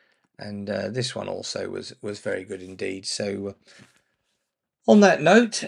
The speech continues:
I, I'm going to leave you there. So, uh, as I said earlier, if you haven't already subscribed, it'd be great for you to join me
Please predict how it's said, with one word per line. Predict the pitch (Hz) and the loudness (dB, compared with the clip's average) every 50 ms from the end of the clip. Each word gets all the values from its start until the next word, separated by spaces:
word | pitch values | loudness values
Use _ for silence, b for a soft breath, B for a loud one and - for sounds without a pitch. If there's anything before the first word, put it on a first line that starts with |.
| - | -6
I, | - 151 170 175 170 - | -2 0 0 0 0 -2
I'm | - 147 165 170 | -4 -2 -2 0
going | 156 165 160 151 | -2 -2 -2 -2
to | 127 151 | -2 -2
leave | 151 147 151 151 135 | 0 0 0 0 0
you | 139 143 135 | 0 2 2
there. | 143 - 190 208 214 | 4 4 6 6 6
So, | 208 - - 170 156 156 156 151 151 | 4 4 4 4 4 4 4 4 4
uh, | 147 151 147 | 4 4 2
as | 156 147 139 | 0 0 0
I | 147 | 0
said | 127 - 160 151 | 0 2 4 6
earlier, | 165 180 202 226 240 220 | 6 6 6 6 6 4
if | 185 143 | 4 4
you | 156 | 2
haven't | 151 139 147 156 | 0 0 -2 -4
already | - - 139 139 139 131 127 | -2 0 2 2 2 2 2
subscribed, | 123 127 - 135 123 - - - 147 156 180 190 170 | -2 -2 -4 -6 -8 -6 0 0 2 2 2 0 -2
it'd | 143 120 113 | -4 -8 -8
be | 117 | -6
great | 117 123 139 139 135 131 - | 0 6 6 6 6 4 -2
for | 135 | -4
you | 127 113 | -2 -2
to | 117 | -2
join | 110 123 131 131 131 127 127 | -2 0 2 2 2 2 2
me | 127 127 127 127 127 127 | 0 0 2 0 -2 -2